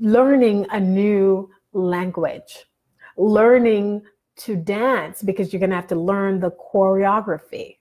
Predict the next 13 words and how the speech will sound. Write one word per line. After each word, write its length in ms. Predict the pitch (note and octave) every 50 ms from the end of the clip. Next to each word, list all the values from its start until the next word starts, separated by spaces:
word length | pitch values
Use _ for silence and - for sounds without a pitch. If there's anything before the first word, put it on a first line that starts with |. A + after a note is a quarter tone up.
| _ _ _ _
right? 380 | - E3 D#3+ E3+ F#3 A3 - _ _ _ _ _ _ -
Learning 500 | G#3 F#3+ G3+ G#3 A3 A#3 A3+ A3+ A3 G#3+
to 100 | - A3
play 380 | - - - - G#3 G3 G3 F#3
a 120 | - G3
new 280 | F#3+ F#3+ F#3+ F#3+ F#3+ F#3+
instrument. 920 | - A3 A#3 B3 A#3+ - - - G3 F3 D#3+ D3 C3 G2+ - _ - - - _ _ _ _ _ _ -
There 300 | B3 C4+ A3 G#3 B3+ D#4+
was 180 | A#4+ B4+ - -
actually 360 | - B3 - - - A#3 G#3+
a 60 | G3+
study 340 | G3+ - - A3+ G#3+ G#3 G#3+
done 480 | F3+ E3 - G3 F#3+ F#3+ F#3 F#3 F3+